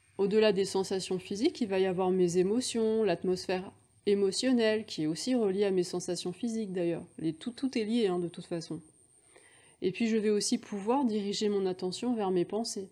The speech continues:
observer ces pensées, observer s'il y a des enchaînements logiques ou pas, ou si c'est des pensées comme ça un peu décousues,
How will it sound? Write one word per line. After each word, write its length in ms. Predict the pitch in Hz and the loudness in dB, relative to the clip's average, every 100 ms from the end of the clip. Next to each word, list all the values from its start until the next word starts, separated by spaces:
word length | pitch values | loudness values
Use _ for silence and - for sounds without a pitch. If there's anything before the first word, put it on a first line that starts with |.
| _ _ _ _ _ _ _ _ _ - | _ _ _ _ _ _ _ _ _ -8
observer 440 | 180 - 185 185 | -4 0 0 0
ces 200 | 180 190 | -2 -4
pensées, 520 | 185 226 233 208 202 - _ _ _ _ _ _ _ - | -2 -2 -2 -4 -4 -8 _ _ _ _ _ _ _ -4
observer 520 | 185 185 190 180 208 | -4 -2 -2 0 -2
s'il 180 | 202 180 | 0 0
y 20 | |
a 40 | |
des 240 | 165 185 175 | 2 0 0
enchaînements 480 | 175 - 185 180 | -2 -2 0 2
logiques 540 | 175 208 202 208 214 214 - _ _ _ | 2 2 0 -2 -2 -6 -16 _ _ _
ou 80 | 226 | -6
pas, 340 | 233 185 185 | 2 2 2
ou 100 | 185 | 0
si 140 | 180 180 | -4 -6
c'est 180 | - | -4
des 140 | 170 175 | 0 0
pensées 380 | 175 170 208 202 | 0 -2 -2 -2
comme 160 | 180 | -2
ça 160 | 175 196 | -2 -2
un 200 | 180 170 | -2 -2
peu 200 | - 185 | -2 -2
décousues, 640 | 170 180 240 208 202 208 | -2 -2 -4 -2 -4 -6